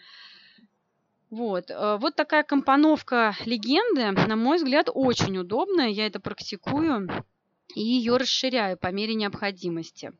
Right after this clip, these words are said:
Также на каждом листе, то есть, например, если вы делаете квартиры, у вас есть определенное наименование листов,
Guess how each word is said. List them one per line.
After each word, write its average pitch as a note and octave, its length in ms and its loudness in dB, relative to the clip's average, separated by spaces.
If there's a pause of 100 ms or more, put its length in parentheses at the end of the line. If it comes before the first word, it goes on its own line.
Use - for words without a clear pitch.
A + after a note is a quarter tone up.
(540)
Также D4+ 360 2
на B3+ 140 4
каждом C4 460 2
листе, D4+ 580 -2
то B3 80 -2
есть, - 100 -6
например, B3 360 0
если B3 200 -4
вы A#3+ 100 -2
делаете C#4+ 420 0
квартиры, G3 800 -4 (380)
у G#3+ 60 -6
вас D4+ 280 2
есть B3+ 320 -2
определенное A3+ 920 2
наименование G#3 720 0
листов, F#3+ 540 -8